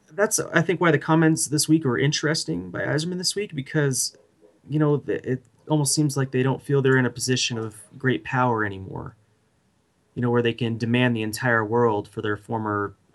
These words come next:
number three overall draft pick, number four overall draft pick. Uh, I don't know. I, I wonder if they'd take a lesser, less of a deal than what they initially wanted just to get him off the books.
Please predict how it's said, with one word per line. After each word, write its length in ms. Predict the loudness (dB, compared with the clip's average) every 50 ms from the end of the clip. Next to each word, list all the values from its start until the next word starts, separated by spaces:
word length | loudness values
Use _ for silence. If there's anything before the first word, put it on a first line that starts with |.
| _ _ _ _ -14
number 240 | -12 -10 -10 -10
three 180 | -10 -8 -6 -4
overall 280 | -4 -2 -2 -4 -4 -4
draft 280 | -4 -4 -4 -4 -6
pick, 140 | -10 -12 -12
number 140 | -12 -12 -8
four 180 | -4 -2 -2
overall 200 | -2 -2 -4 -8
draft 320 | -8 -6 -6 -6 -6 -8 -10
pick. 280 | -12 -12 -12 -12 -16 _ _ _ _ _ _ _ _ _ _ _ _ _ _ _ _ _ _ _ _ _ _ _ _ _ _ _ -4
Uh, 240 | -2 -2 0 -2 -4 -6 _ -18 -18 -18 _ _ _ _ _ _ _ _ _ _ -8
I 60 | -4
don't 100 | 0 2
know. 160 | 2 4 4
I, 260 | 4 4 4 4 2
I 20 | 2
wonder 360 | 2 2 2 2 2 4 4
if 200 | 4 2 2 2
they'd 200 | 0 0 0 0
take 300 | 0 2 2 2 4 2
a 60 | 0 0
lesser, 560 | 2 2 2 2 0 -2 -2 -2 -4 -6 -8 -8
less 220 | -4 -2 -2 -2 -2
of 60 | -6
a 40 | -6
deal 320 | -4 0 2 4 4 4
than 140 | 2 0 0
what 120 | -2 0
they 120 | 0 0 0
initially 340 | 2 2 2 2 2 2 0
wanted 400 | 0 0 0 0 -2 -4 -8 -14 _ _ _ _ _ _ _ _ _ _ _ _ _ _ _ _ _ _ _ _ _ _ _ _ _ _ _ _ _ _ _ _ _ _ _ _ _ _ _ _ _ _ _ _ _ _ _ _ _ _
just 200 | -2 0 0 0 0
to 60 | 2
get 140 | 2 4 4
him 100 | 6 4
off 160 | 4 2 0
the 60 | -4
books. 500 | -2 2 2 2 2 0 -2 -4 -4 -6